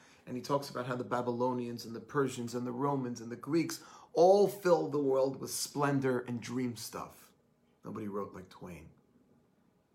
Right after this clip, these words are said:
But they somehow all faded away and vashed and vanished into the dustbins of history. But somehow the Jew remained. And you know, we could probably,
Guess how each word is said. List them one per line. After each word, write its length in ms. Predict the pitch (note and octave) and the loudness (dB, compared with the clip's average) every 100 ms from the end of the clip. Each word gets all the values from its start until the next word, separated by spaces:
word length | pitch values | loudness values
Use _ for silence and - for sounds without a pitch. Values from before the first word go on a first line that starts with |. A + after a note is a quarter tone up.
| _ _ _ _ _ _ _ _ _ - | _ _ _ _ _ _ _ _ _ -12
But 120 | A2 | -2
they 160 | B2 A#2+ | -2 0
somehow 400 | - C#3+ C3 B2 | -2 0 0 0
all 180 | A#2 | 0
faded 480 | A#2 - A#2+ G#2 F#2 | -2 -2 -2 -2 -4
away 480 | G2+ G#2+ G#2+ G2 G2 - _ _ _ _ A#2+ | -4 -2 -2 -4 -8 -18 _ _ _ _ -14
and 100 | G2+ | -6
vashed 600 | A#2+ B2 A#2 - - - _ _ _ | -2 -2 -2 -6 -8 -16 _ _ _
and 140 | - A#2 | -12 -4
vanished 640 | A#2+ A#2+ B2+ A2+ - - - _ _ _ _ _ - | 0 0 -2 -6 -10 -16 -20 _ _ _ _ _ -10
into 560 | A#2+ - B2 A2+ G#2 - - _ - | -8 -4 -2 -2 -4 -10 -20 _ -10
the 80 | A#2+ | -6
dustbins 640 | G#2+ B2+ - - A2+ G#2 | -2 -2 -4 -8 -8 -6
of 140 | G2 F2+ | -8 -8
history. 580 | B2 A#2 - F2 - - _ _ _ _ _ _ _ _ _ - | -8 -8 -10 -14 -16 -20 _ _ _ _ _ _ _ _ _ -14
But 120 | A2+ | -6
somehow 440 | - C#3 C3+ B2+ | -2 0 2 0
the 100 | A2 | 0
Jew 220 | G2+ A2 | -4 -6
remained. 560 | G#2 F#2 E2 D2+ - - _ _ _ _ _ _ _ _ _ _ _ _ _ - | -4 -6 -8 -12 -16 -20 _ _ _ _ _ _ _ _ _ _ _ _ _ -6
And 140 | C3 | 0
you 40 | C#3 | 2
know, 300 | D3+ D3+ - | 2 2 -2
we 120 | C#3 | -2
could 180 | C#3 C#3 | -2 0
probably, 720 | C#3+ D#3 F3 D#3+ D#3+ D#3 | 2 4 2 4 4 4